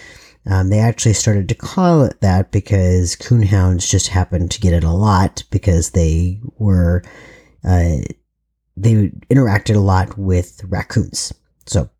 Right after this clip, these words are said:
that's why they call them the coonhound paralysis. It's pretty rare in cats, but it's suspected to be an autoimmune disorder, sort of immune-mediated reaction, meaning that the own body is gonna be reacting to itself. And like I said,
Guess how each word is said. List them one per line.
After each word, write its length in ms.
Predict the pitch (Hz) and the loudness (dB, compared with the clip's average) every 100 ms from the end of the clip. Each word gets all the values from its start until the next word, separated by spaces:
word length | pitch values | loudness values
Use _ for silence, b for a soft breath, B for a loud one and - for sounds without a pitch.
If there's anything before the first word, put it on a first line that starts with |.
| _ | _
that's 200 | 92 - | -6 -4
why 80 | 80 | -4
they 120 | 76 | -6
call 180 | - 78 | -6 -8
them 180 | 69 87 _ | -8 -12 _
the 80 | - | -8
coonhound 460 | - 190 117 82 - | -2 0 0 -2 -6
paralysis. 640 | - - - - - - _ _ B B B B | -8 -8 -12 -12 -14 -16 _ _ B B B B
It's 220 | 113 - | -2 0
pretty 240 | - - | 0 2
rare 220 | 180 147 | 4 4
in 120 | 160 175 | 2 0
cats, 500 | - 120 - - - - | -2 -4 -6 -12 -12 -4
but 380 | 101 98 95 - | -2 0 -2 -4
it's 200 | 101 - | -8 -6
suspected 720 | - 123 - 220 220 196 170 | -4 -4 -2 -4 -2 -2 0
to 80 | 139 | 0
be 340 | 120 117 113 | 2 2 4
an 120 | 101 92 - | 0 -2 -6
autoimmune 720 | 87 98 104 92 90 98 120 | -2 0 2 2 0 2 2
disorder, 600 | 135 - 143 143 143 143 | 0 0 0 2 2 0
sort 200 | - 90 | -2 -2
of 60 | 87 | 0
immune-mediated 680 | 98 107 104 95 92 95 85 | 2 2 2 0 0 -2 -2
reaction, 500 | 76 - - - - B B B B | -6 -8 -10 -12 -12 B B B B
meaning 240 | 104 104 | 2 2
that 180 | 101 - | 2 0
the 180 | 92 - | -2 -2
own 320 | 120 135 139 120 | 2 2 4 2
body 300 | 107 107 101 | 2 2 2
is 100 | 95 | 2
gonna 180 | 98 | 0
be 80 | 90 | 0
reacting 920 | 90 90 90 87 90 - 95 90 90 | -2 -2 -2 -2 -4 -2 -2 0 -4
to 220 | - - 82 | -6 -4 -4
itself. 680 | - - - 135 - - - _ _ B B B B | -4 -4 -4 -4 -10 -20 -20 _ _ B B B B
And 300 | 101 95 92 | -4 -2 0
like 100 | 101 | -2
I 40 | |
said, 280 | 95 - 80 | -2 -2 -4